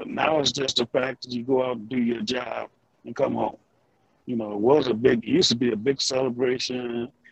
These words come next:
You know, I get to go to the Olympics, I get to go to this country, I get to go see this. Nah, they ain't doing nothing. Nah, they just go to the, to their room, lock the doors, and then stay there.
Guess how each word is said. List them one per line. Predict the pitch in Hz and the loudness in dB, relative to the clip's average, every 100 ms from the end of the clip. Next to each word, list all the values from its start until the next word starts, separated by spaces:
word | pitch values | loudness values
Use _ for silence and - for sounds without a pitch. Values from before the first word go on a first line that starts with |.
| _ | _
You | 135 | -4
know, | 120 | 0
I | 139 | 0
get | 143 156 - | 2 0 -2
to | 110 | -4
go | 110 | -4
to | 107 | -4
the | 101 | -2
Olympics, | 117 165 160 147 | 0 0 0 -2
I | 139 | -2
get | 147 131 | -2 -2
to | 117 | -2
go | 120 104 | -4 -4
to | 104 92 - _ _ - | -6 -10 -12 _ _ 4
this | 156 - | 4 6
country, | 160 165 - 175 165 147 | 4 4 6 8 8 8
I | |
get | 135 147 | 6 2
to | 147 | 2
go | 120 113 | 0 2
see | - 107 | 0 -2
this. | 117 147 147 147 123 | 2 4 6 4 0
Nah, | 117 107 - - - _ _ - _ _ _ _ | -4 -6 -8 -14 -20 _ _ -20 _ _ _ _
they | - 123 139 | -10 -6 -4
ain't | 131 123 | -4 -2
doing | 117 117 113 120 | 0 0 0 2
nothing. | 151 - 107 | 2 0 -4
Nah, | 139 117 | -4 -4
they | 104 120 | -2 -2
just | 117 110 101 | -2 -4 -4
go | 110 107 | -2 -2
to | 101 127 127 135 | 0 0 0 2
the, | 135 131 123 - 113 | 2 2 -2 -10 -4
to | 135 | 2
their | 143 | 4
room, | 139 151 160 165 165 170 165 - _ _ _ _ _ _ _ | 4 4 4 4 0 -4 -14 -20 _ _ _ _ _ _ _
lock | 101 113 - - | -6 -2 -2 -2
the | 160 | -6
doors, | 165 175 175 165 165 165 147 - _ _ _ _ _ _ _ - | 0 0 0 -2 -6 -10 -16 -20 _ _ _ _ _ _ _ -8
and | 123 | -4
then | 127 | -2
stay | 123 - 147 139 | 0 2 4 4
there. | 117 - | 4 -4